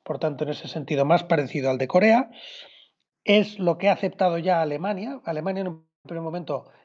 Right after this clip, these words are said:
estaba por un modelo centralizado, pero ya ha aceptado que no, porque todo el mundo entiende, el mundo occidental, entiende que el sistema de Apple y Google,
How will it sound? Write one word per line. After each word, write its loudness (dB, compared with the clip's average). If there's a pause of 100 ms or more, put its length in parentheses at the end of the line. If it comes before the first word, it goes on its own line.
estaba -2
por -4
un -8
modelo -4
centralizado, -4 (680)
pero -2
ya -2
ha 4
aceptado -6
que -8
no, -2 (420)
porque -2
todo 2
el 4
mundo 2
entiende, 0
el -6
mundo 0
occidental, 0 (440)
entiende 2
que -2
el -4
sistema 2
de 6
Apple -2
y -4
Google, 2